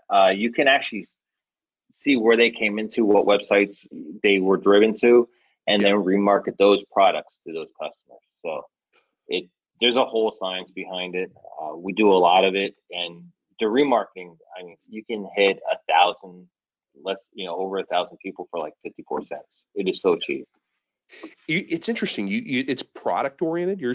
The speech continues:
Speaker 2: your, your, your ads are, are product oriented.
Speaker 1: Well,
Speaker 2: Like
Speaker 1: you can
Speaker 2: water
Speaker 1: see
Speaker 2: heaters
Speaker 1: what,
Speaker 2: or something?
Speaker 1: what,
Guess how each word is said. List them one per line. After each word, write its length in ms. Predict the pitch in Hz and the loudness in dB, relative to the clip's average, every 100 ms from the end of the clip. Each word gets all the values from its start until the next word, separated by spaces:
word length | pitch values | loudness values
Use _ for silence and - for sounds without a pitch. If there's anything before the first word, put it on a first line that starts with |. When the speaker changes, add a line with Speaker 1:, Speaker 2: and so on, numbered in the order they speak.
| - | -6
Speaker 2:
your, 260 | 120 117 113 | -4 -4 -4
your, 320 | 113 113 113 - | -6 -6 -6 -8
your 240 | 107 107 | -10 -4
ads 380 | 107 104 127 - | -2 -2 -4 -6
are, 120 | 98 92 | -10 -8
are 100 | 95 | -10
product 360 | - 98 110 127 | -6 -6 -6 -8
oriented. 320 | 131 151 180 _ _ _ _ _ _ _ - - | -10 -10 -14 _ _ _ _ _ _ _ -8 2
Speaker 1:
Well, 80 | 143 | 4
Speaker 2:
Like 40 | |
Speaker 1:
you 60 | 113 | 4
can 80 | |
Speaker 2:
water 100 | 127 | 2
Speaker 1:
see 60 | 156 | 0
Speaker 2:
heaters 140 | 170 131 | -2 2
Speaker 1:
what, 120 | 143 | 2
Speaker 2:
or 20 | 160 | 0
something? 320 | 170 - 151 | -6 -14 -16
Speaker 1:
what, 300 | 143 143 | -6 -4